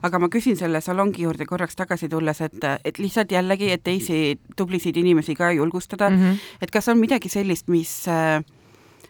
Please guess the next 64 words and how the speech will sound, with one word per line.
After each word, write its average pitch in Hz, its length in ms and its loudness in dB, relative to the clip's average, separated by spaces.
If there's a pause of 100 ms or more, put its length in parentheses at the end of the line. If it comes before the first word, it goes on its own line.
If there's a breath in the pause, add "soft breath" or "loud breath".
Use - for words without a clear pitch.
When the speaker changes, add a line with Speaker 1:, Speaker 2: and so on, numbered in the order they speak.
(140)
Speaker 1:
noh, 226 180 2
sa 226 100 0
oled 220 140 2
küll, 180 240 0
äh, 170 320 2 (220)
juurat 214 380 2
õppinud 170 420 2
ja 156 60 2
värki, 185 280 0
et 143 100 -2
aga 165 140 0
nagu 165 300 -2
ma 160 120 0
ikkagi 190 240 0
selles 202 260 0
mõttes 170 280 -2
ütleksin, 175 320 -4
et 151 140 -4
nagu 160 160 -4
tavainimene, 180 640 2
et 165 100 -4
sa 175 220 2
alles 190 240 0
tegid 175 260 -2
selle 151 220 -4
salongi. 156 420 -4 (300 loud breath)
Kas 185 140 -4
on 233 120 6
mingi 208 220 2
selline 190 300 4
asi, 190 180 -2
mida 151 580 2 (240)
nagu 175 220 -2
peaks - 240 -2
kas - 140 -10
kartma, - 420 -2
et - 100 -6
issand, 190 340 -4
et 160 100 -8
kas 165 140 -8
see 175 100 -4
mingi, 160 400 0 (680 soft breath)
noh, 185 120 -2
ma 190 80 0
ei 185 60 -2
tea, 185 120 0
mingi 170 420 -2
paberimajandus 190 840 2
on 170 140 2
hull 170 260 0
või, 160 240 2
või 165 300 2
Speaker 2:
Või 202 80 6
mingid 185 220 6
Speaker 1:
või - 40 -2
Speaker 2:
komistuskivid 175 800 2
Speaker 1:
või, - 20 2
või 220 140 6
Speaker 2:
ja 220 80 6
Speaker 1:
jah, 233 100 6
et - 80 0
täpselt, - 340 -2
et 156 120 -4
kas, - 180 -6